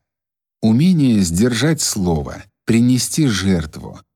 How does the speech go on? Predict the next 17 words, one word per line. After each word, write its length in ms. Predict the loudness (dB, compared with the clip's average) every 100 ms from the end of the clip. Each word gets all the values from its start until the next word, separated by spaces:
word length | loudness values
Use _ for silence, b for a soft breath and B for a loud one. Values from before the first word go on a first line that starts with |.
| _
снова 460 | -2 2 2 2
и 60 | 0
снова 440 | 0 0 2 0
предпринимать 880 | 0 -2 -4 -2 2 4 2 0 -2
попытки 540 | -4 -4 0 -2 0 -2
ради 380 | 0 2 0
тех, 400 | 0 -2 -2 -2
кого 360 | -4 -2 2 0
вы 200 | 2 2
любите, 540 | 2 2 2 0 -2
и 200 | -4 0
во 140 | 2 2
имя 280 | 2 2 2
того, 320 | 0 0 0
во 160 | 0
что 240 | -2 -2 -2
верите, 680 | 0 0 0 -2 -4 -12